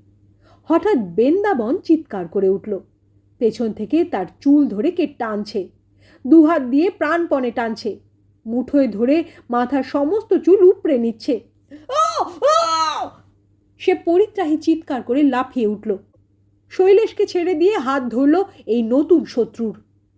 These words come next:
দুর্বল বালক, তার উপর হাত দুখানা এখনো দড়ি দিয়ে বাঁধা।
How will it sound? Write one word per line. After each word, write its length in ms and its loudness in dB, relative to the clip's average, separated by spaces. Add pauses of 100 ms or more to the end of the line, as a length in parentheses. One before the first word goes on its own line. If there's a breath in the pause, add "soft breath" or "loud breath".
(600)
দুর্বল 640 -2
বালক, 500 -2 (520 loud breath)
তার 200 2
উপর 220 2
হাত 280 -2
দুখানা 500 -2
এখনো 280 -6
দড়ি 320 0
দিয়ে 200 0
বাঁধা। 480 -8